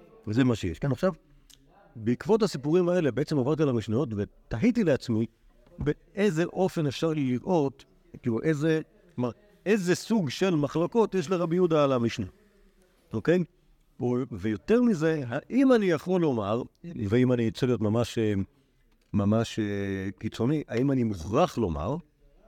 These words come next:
שרבי יהודה מתייחס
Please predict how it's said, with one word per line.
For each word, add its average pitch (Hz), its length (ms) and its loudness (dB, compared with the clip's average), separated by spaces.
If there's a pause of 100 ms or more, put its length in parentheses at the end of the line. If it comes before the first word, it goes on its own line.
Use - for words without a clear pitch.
(380)
שרבי 143 1200 -2
יהודה 175 520 2 (960)
מתייחס 139 920 0